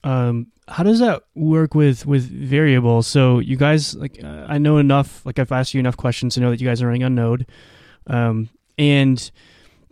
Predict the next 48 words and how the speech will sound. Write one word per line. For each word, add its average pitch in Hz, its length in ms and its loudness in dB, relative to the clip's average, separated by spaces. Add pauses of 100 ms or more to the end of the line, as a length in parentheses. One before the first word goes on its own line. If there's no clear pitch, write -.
(120)
I 147 80 0
sort 196 200 4
of 180 80 4
asked 160 220 2
you 151 120 4
this 139 160 2
question 127 480 0
the 127 100 2
other 120 160 0
day, 113 540 -2 (120)
but 131 360 0 (200)
really 151 280 4
wanted, 143 340 2
what 147 220 0
I 143 60 2
was 135 160 2
trying 135 280 -2
to 120 80 -6
get 127 220 -2
at, 120 280 -2
and 143 140 0
this 143 160 0
is 139 80 0
sort 147 160 2
of, 131 80 2
like, 127 180 -2
things 139 360 0
that 131 100 0
I'm 131 60 0
working 131 300 0
at 120 200 -4
through 120 480 0
our 117 220 -4
own 110 360 -4
code 120 200 -2
and 117 120 -8
design 120 280 -2
collective, 113 480 -6 (560)
is, 139 260 4
like, 143 240 0
isolating 143 560 0
those 120 160 0
patterns. 117 480 -4
Like, 110 140 -6 (880)
do 151 100 -2
you, 147 320 4
do 123 180 -6
you 127 460 2